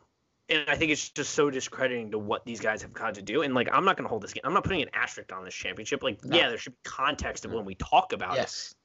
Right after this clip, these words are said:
Speaker 1: But in no way, shape, or form should this be viewed any less on LeBron's part if they win, if Miami somehow pulls off, like, the miracles of all miracles.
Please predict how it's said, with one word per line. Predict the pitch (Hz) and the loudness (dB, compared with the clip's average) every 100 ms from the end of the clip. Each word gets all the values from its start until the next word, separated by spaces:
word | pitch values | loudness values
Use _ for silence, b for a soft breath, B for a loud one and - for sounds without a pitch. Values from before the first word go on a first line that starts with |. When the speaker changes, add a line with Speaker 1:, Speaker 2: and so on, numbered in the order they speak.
| _ | _
Speaker 1:
But | 151 | 4
in | 143 139 | 4 4
no | 165 202 | 6 6
way, | 165 170 131 | 8 6 6
shape, | 160 147 | 2 0
or | 117 | -2
form | - 143 123 95 b b | -4 0 0 -2 b b
should | - 127 | -2 2
this | 139 127 | 2 2
be | 139 | -2
viewed | 117 127 135 139 | 0 0 2 2
any | 147 123 | 2 0
less | 101 123 113 - - b b b _ _ _ _ | 0 2 2 0 -8 b b b _ _ _ _
on | 113 123 | 2 4
LeBron's | 110 113 143 151 147 | 0 6 8 10 6
part | - 147 131 | 6 6 6
if | 123 | 4
they | 135 | 2
win, | 131 127 | 4 0
if | 113 - | 0 2
Miami | 113 123 117 | 2 4 0
somehow | - 127 123 | 0 2 2
pulls | 104 120 113 | 2 4 6
off, | 107 117 | 4 4
like, | 101 | 0
the | 107 | -2
miracles | 107 120 127 - 117 104 | -2 2 2 4 0 2
of | 101 101 | 2 4
all | 107 | 4
miracles. | 98 117 113 - - 95 | 2 2 2 0 -2 -2